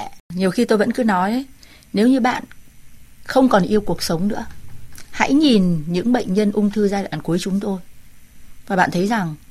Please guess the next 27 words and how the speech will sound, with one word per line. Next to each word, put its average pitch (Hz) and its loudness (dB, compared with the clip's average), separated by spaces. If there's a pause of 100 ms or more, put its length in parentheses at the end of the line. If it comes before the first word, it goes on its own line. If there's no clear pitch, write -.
(440)
tại 220 0
sao 247 0
bạn 220 -2
lại 165 -6
buông 226 0
bỏ 165 0
cuộc 156 -6
sống 175 -6
của 208 -4
bạn? 160 -10 (880)
Khi 262 0
mà 202 4
chúng 185 -2
tôi 220 2
hàng 170 -2
ngày 160 -4 (520)
chống 190 0
chọi - -2
với - -4
căn 202 0
bệnh, 185 -2 (140)
giành 170 0
giật 170 0 (600)
sự - 0
sống 185 0
của 247 0
mình. 151 -4